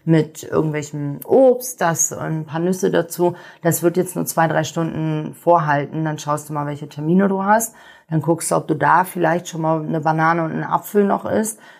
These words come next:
weil du dann noch mal ins Meeting musst und dann gehst du vielleicht irgendwo in die Kantine. Wenn du dann nicht so ausgehungert bist oder du hast einen Mittagstisch irgendwo um die Ecke, dann schau doch, dass du dir da was holst, was dich satt macht. Das ist immer das Wichtigste.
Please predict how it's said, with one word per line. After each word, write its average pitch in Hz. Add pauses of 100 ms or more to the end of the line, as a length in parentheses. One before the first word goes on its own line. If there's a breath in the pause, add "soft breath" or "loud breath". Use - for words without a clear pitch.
weil 160
du 165
dann 160
noch 160
mal 160
ins 147
Meeting 156
musst 156
und 160
dann 156
gehst 160
du 156
vielleicht 156
irgendwo 156
in 156
die 151
Kantine. 156
Wenn 165
du 165
dann 175
nicht 185
so 165
ausgehungert 156
bist 185 (300 loud breath)
oder 156
du 151
hast 156
einen 151
Mittagstisch 156
irgendwo 147
um 147
die 139
Ecke, 147 (280 loud breath)
dann 156
schau 160
doch, 185
dass 170
du 160
dir 156
da 160
was 185
holst, 180
was 160
dich 139
satt 139
macht. 226
Das -
ist 156
immer 170
das 151
Wichtigste. 220